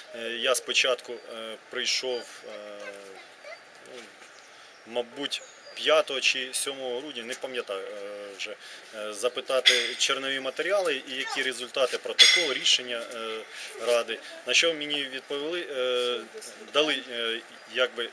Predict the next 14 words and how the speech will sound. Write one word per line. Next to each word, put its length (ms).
чорновий 440
варіант 320
протоколу, 540
і 100
де 140
вже 180
було, 340
е, 120
вказано, 560
е, 180
що, 340
е, 260
якби, 500
е, 160